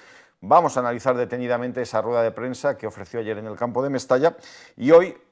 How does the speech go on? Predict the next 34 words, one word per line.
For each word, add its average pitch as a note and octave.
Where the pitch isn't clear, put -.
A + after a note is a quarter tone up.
como A2+
hace C3+
una C#3+
semana, C#3+
eh, G#2
en A2
este A#2
programa C3
y A#2
en A2
este A2
espacio C3
vamos A#2
a A2
desvelar A2
un A#2+
documento B2+
muy C#3
importante B2
relativo D3+
al G#2
proceso C3+
de C3+
venta C#3
del C3
club. -
Ya C3
hemos B2+
abordado A2+
este A#2
asunto A#2
en A#2
la A#2+
radio C#3+